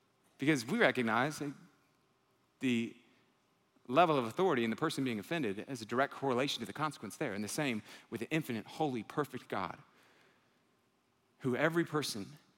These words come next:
in sinning doesn't just sin against another person, they sin against God, the scripture tells us. And God was so madly in love with you, despite the fact of all the enormous debt that you paid. He didn't just cancel the debt by waving a wand like the king in the story.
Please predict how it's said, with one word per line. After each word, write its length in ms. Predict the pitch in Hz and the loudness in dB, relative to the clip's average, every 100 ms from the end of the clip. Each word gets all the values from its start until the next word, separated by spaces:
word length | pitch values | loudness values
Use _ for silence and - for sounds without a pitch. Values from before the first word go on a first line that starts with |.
| _ _ _ _ _ - | _ _ _ _ _ -4
in 160 | 127 | -2
sinning 400 | 117 - 151 113 | 0 0 2 2
doesn't 240 | 110 143 160 | 2 0 0
just 160 | 131 | -2
sin 180 | - 143 | -2 0
against 280 | 123 120 - | 0 -2 -2
another 260 | 123 120 113 | -2 -2 -2
person, 320 | - 147 113 | -4 -4 -4
they 80 | 98 | -4
sin 200 | - 139 | -2 -2
against 360 | 107 92 - | -2 -6 -6
God, 340 | - 147 107 - | 0 2 2 -2
the 60 | - | -6
scripture 380 | - 139 - - | -6 -6 -8 -8
tells 300 | 131 113 - | -6 -6 -6
us. 300 | - - - _ _ _ _ _ _ _ _ _ _ _ _ | -14 -16 -18 _ _ _ _ _ _ _ _ _ _ _ _
And 120 | 139 | 0
God 300 | 135 165 151 131 - - - _ _ | 6 6 6 2 -6 -20 -20 _ _
was 140 | 139 | -4
so 280 | - 170 160 | 0 4 4
madly 420 | 175 160 165 151 | 4 2 2 2
in 120 | 135 123 | 0 2
love 220 | 147 127 | 0 0
with 160 | 123 | -4
you, 120 | 143 113 | -2 -4
despite 360 | - - 151 | -4 -2 -2
the 80 | 147 | -2
fact 240 | 151 143 | 0 0
of 120 | 135 113 | 0 -2
all 320 | 135 143 175 | 4 6 6
the 180 | 160 135 - - | 4 0 -2 -6
enormous 600 | 135 135 165 185 180 165 | -2 2 4 6 4 2
debt 240 | - 147 - | 2 2 2
that 120 | 120 | -4
you 100 | 135 | -4
paid. 380 | 135 135 104 90 - - | 0 0 0 -2 -10 -20
He 160 | - 180 | -2 2
didn't 200 | 196 180 | 4 4
just 200 | 156 - | 0 0
cancel 380 | - 175 - 170 | 2 2 2 2
the 100 | 147 | 4
debt 240 | 147 147 | 4 6
by 80 | 139 | 4
waving 360 | 131 147 151 | 6 4 4
a 40 | 135 | 4
wand 320 | 127 143 131 | 6 6 4
like 140 | 120 | 2
the 80 | - | -2
king 220 | - 151 | -2 2
in 40 | 139 | 2
the 80 | 113 | 0
story. 340 | - 143 113 | 2 2 2